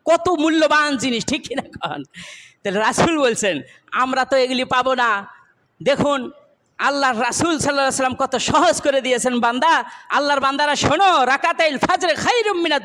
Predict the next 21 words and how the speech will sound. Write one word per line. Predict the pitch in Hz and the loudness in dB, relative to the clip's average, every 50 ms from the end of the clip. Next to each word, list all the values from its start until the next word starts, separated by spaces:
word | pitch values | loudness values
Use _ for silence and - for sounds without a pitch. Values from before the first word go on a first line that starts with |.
| 180 | -2
দুনিয়া | 185 392 440 440 403 359 277 233 - - - - | 0 0 0 2 0 0 0 0 -2 -4 -2 0
ওয়া | 302 330 | 0 2
মা | 320 285 269 - - | 2 2 2 2 2
ফিহা।" | - 370 381 - 262 277 233 190 165 - - - - - - _ _ _ _ _ - | 0 0 2 2 2 2 2 2 0 -6 -12 -20 -20 -20 -20 _ _ _ _ _ -2
পৃথিবীর | 339 415 - 254 359 381 403 392 370 | -2 0 0 0 0 2 0 0 0
বুকে | 320 359 - - 339 | -2 -2 0 2 2
এবং | 330 330 320 320 302 285 - - | 2 4 2 2 0 -2 -2 -2
পৃথিবীর | 370 - - 339 320 311 - | -2 0 0 0 0 0 0
ভিতরে | - 247 392 392 - 415 381 339 294 | 0 0 0 0 2 2 2 2 0
যা | 220 302 - - 339 | 2 0 0 0 0
কিছু | - 339 330 - 320 | -2 -4 -2 0 2
আছে, | 311 294 - - 285 269 226 | 0 2 2 2 0 0 2
সকল | - 269 311 302 403 403 381 | 0 0 0 0 0 0 0
কিছু | - 320 269 330 311 | -2 -2 -4 -2 -2
থেকে | 220 285 269 - 311 339 370 403 453 - - 233 - - | -2 -2 0 2 4 4 4 4 2 0 -6 -12 -8 -2
উত্তম | 269 359 359 359 - - 330 302 285 254 | -2 -2 -2 -2 0 0 2 2 2 0
ফজরের | - - - 269 262 277 269 254 247 220 208 165 | -2 -2 -2 0 0 0 0 0 0 0 -2 -2
দুই | 190 247 277 | -2 -2 0
রাকাতের | 269 254 220 - 214 196 - 202 175 190 | 0 -2 -2 -2 -4 -4 -4 -4 -4 -4
সুন্নত। | - - 190 180 170 160 160 156 143 135 123 - _ _ _ - - | -4 -4 -4 -4 -2 -2 -2 -2 -2 -4 -6 -8 _ _ _ -10 -6
সুবহানাল্লাহ। | 180 180 170 156 147 151 143 139 127 123 120 113 - | -4 -2 -2 -2 -2 -4 -4 -4 -6 -6 -6 -8 -10